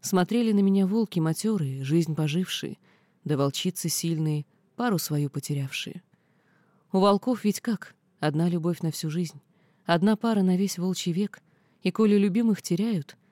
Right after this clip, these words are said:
а детей вырастят, существование теряет смысл.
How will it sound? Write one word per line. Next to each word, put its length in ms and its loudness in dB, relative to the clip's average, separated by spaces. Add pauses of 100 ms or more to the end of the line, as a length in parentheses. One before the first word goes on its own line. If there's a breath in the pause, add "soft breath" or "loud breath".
(100)
а 100 0
детей 340 0
вырастят, 520 -6 (460 soft breath)
существование 800 0
теряет 340 -2
смысл. 400 -6